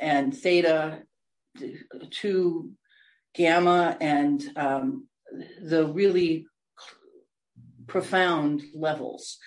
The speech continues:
So, um, if you're in that comfortable position, we'll begin by just lying on the back or sitting comfortably in a chair or leaning back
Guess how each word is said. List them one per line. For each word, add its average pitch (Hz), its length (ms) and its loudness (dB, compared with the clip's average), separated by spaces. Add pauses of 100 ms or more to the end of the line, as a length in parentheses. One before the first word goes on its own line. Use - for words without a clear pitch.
(460)
So, 156 400 4
um, 143 560 2 (220)
if 165 240 -2
you're 143 140 0
in 185 260 -2
that 196 340 0 (480)
comfortable 190 440 -2
position, 165 540 -6
we'll 151 180 -2
begin 165 640 0 (2250)
by 165 140 0
just 202 500 0 (540)
lying 165 500 2
on 226 100 0
the 262 80 2
back 180 440 0 (400)
or 165 240 2
sitting 185 540 0
comfortably 190 600 -2
in 190 100 2
a 196 120 0
chair 160 800 0
or 147 240 -8
leaning 165 540 -4
back 156 420 0